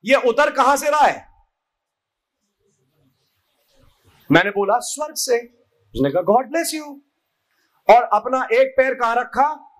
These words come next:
जमीन पर। एक पैर पानी पर। इसका मतलब स्वर्ग से उतर के पृथ्वी को छुआ उसने। मैंने कहा, "छुआ?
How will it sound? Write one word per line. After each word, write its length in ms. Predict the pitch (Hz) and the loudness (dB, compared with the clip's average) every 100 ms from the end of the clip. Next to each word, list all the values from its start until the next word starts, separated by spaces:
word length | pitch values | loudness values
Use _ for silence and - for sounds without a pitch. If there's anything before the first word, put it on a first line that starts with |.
| - | -8
जमीन 800 | 160 240 247 262 269 262 233 202 196 | 0 0 0 -2 0 -2 -4 0 2
पर। 360 | 165 131 - _ _ _ _ _ _ - | 2 0 -12 _ _ _ _ _ _ 2
एक 280 | 220 269 262 | 4 4 4
पैर 260 | 254 262 269 | 0 2 2
पानी 440 | - 220 226 254 | 2 2 2 -4
पर। 400 | - 214 151 - _ _ - | 2 2 2 -2 _ _ -8
इसका 220 | 220 254 | -2 -2
मतलब 160 | 262 | -2
स्वर्ग 320 | 247 - 240 247 | -4 -6 -6 -6
से 200 | 269 262 | -2 -2
उतर 360 | 240 240 240 | -2 -2 -2
के 160 | 226 247 | -2 -6
पृथ्वी 420 | 240 226 208 240 | -6 -8 -6 -2
को 140 | 247 | -2
छुआ 300 | 233 - 226 | -2 -4 -4
उसने। 320 | 277 277 311 302 | -4 -4 -6 -6
मैंने 1200 | 123 _ _ _ _ _ _ _ _ _ 117 | -8 _ _ _ _ _ _ _ _ _ -4
कहा, 120 | 135 135 | 0 -2
"छुआ? 420 | - 156 190 | -2 0 0